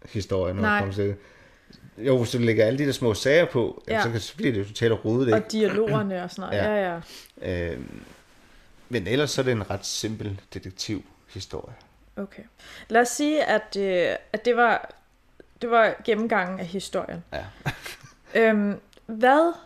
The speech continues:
Speaker 2: da du havde spillet det her spil færdigt, hvad, hvad, hvad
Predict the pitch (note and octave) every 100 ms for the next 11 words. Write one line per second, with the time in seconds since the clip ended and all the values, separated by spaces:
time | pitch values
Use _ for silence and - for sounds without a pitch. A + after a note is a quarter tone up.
0 | _ _ _ _ _ _ _ - C#4 D4+
1 | D#4+ D4+ C#4+ C4 B3 B3+ B3 - A#3 -
2 | G3 G#3 G#3 A3 A3 D#3+ G#3 B3+ B3 B2+